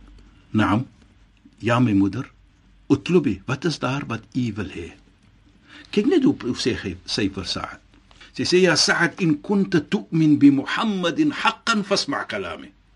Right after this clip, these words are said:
As jy waarlik glo aan Mohammed, dan moet jy hoor wat ek te sê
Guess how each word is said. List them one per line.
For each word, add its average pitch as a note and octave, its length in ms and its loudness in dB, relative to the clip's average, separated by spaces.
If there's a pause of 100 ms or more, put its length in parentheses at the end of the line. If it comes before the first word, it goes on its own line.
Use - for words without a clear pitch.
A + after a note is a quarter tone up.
(320)
As C#3 160 -2
jy G#3+ 120 0 (160)
waarlik C4 500 2
glo D#4 320 4
aan G3 160 2
Mohammed, A2 520 -4 (640)
dan C#3 180 2
moet C#3+ 140 2
jy C3 100 2
hoor A2 220 0
wat G2+ 120 -8
ek G2+ 120 -16
te G2 80 -8
sê - 180 -10